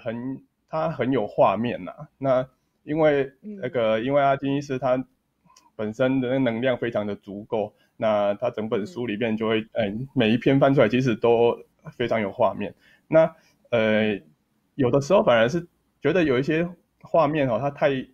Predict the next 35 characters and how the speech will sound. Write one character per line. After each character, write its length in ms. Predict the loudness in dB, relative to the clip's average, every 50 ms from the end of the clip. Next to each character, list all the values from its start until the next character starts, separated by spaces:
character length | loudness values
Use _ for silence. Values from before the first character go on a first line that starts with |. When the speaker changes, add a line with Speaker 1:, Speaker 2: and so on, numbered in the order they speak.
| _ _ _
Speaker 1:
很 240 | -6 -4 -4 -4 -4
细 280 | -6 -8 -8 -4 -4
腻， 320 | -2 0 2 0 0 -2 -6 _ _ _ _ _ _ _
那 340 | -4 0 2 2 2 2 0 _ _ _ _ _
这 80 | -8 -4
个 120 | -4 -2
东 160 | -2 -2 -2
西 120 | -2 -2 0
也 140 | 0 0
许 200 | -2 -2 -4 -4
我， 280 | -4 -4 -4 -6 -6 -2
我 60 | 0
要 80 | 0 2
把 140 | 2 2 0
它 0 |
呈 160 | 0 -2 -4 0
现 160 | 0 0 0
出 160 | 0 0 2
来 100 | 2 2
也 140 | 2 0 -2
是 100 | -4 -4
可 300 | -6 -6 -4 -2 0 0
以， 120 | 0 0
Speaker 2:
嗯。 20 | 0
Speaker 1:
但 120 | -2 -4
是 100 | -2 -2
也 100 | -2 -2
许 200 | -4 -6 -10 -14
需 160 | -14 -8 -2 0
要 300 | 2 4 4 4 2 0
更 200 | -2 -4 -4 -4
长 180 | -4 -6 -6 -4
的 80 | -6 -6
篇 300 | -4 -4 -4 -2 -4 -4
幅。 320 | -8 -10 -12 -12 -14 -14